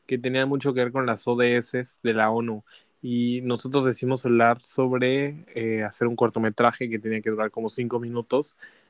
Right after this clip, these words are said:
de la O D S de, de, ¿cómo se llamaba? De instituciones confiables y todo eso.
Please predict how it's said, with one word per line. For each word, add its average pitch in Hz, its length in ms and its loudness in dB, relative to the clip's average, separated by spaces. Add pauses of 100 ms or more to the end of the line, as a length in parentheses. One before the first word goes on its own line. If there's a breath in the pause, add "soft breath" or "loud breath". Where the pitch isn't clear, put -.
(120)
de 123 140 2
la 117 800 4
O 131 140 -2
D 135 260 0
S 135 320 -6
de, 123 320 -4
de, 113 360 -4 (1000)
¿cómo 131 200 -8
se 123 160 -4
llamaba? 127 680 -2
De 117 200 0
instituciones 123 720 0
confiables 139 840 4 (800)
y 127 80 -6
todo 135 280 0
eso. 123 280 0